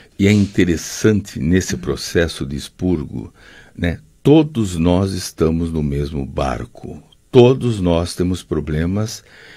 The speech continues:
de outras vidas para resolver, todos nós temos problemas dessa vida para resolver. Nós precisamos começar a agir pela alma, ou seja, nós precisamos colocar este bem, este amor pra fora.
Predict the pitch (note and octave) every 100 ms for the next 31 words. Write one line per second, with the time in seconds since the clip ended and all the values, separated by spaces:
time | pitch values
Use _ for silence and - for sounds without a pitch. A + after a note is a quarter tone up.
0 | - _ F2 F#2+ F2+ F2 D#2 D#2 F2 D#2
1 | - D2 C#2+ C#2+ C2 C2+ E2+ A#2+ A#2+ -
2 | - _ - A#2+ G#2 F#2 F#2+ F#2 D#2 F2
3 | - D#2 D2 E2 D2+ D#2 F2 - C#2 E2+
4 | D#2 C#2+ C2+ C2 D2 F#2 G2+ - - -
5 | G#2 - A#2 G2+ F2+ F2+ B2 A2 - -
6 | E3 D3 A2+ - C#3 D3+ D3 A#2 F#2 C#3
7 | D#3 - D3 C#3+ A#2+ F2 E2 D#2 C#2 C2+
8 | - - - B2 - D#2 C#2+ B1+ - -
9 | - E2+ E2 F#2+ - A2+ B2 A#2+ E2 E2+
10 | - - B2 A#2+ - D2+ F#2+ - - -
11 | _ B2+ B2 - A#2+ G#2 C3 E3+ D#3 E2
12 | D2 F2 - B2 G2+ F#2 A#2+ F3 D4 -
13 | G3+ D4 F4+ - -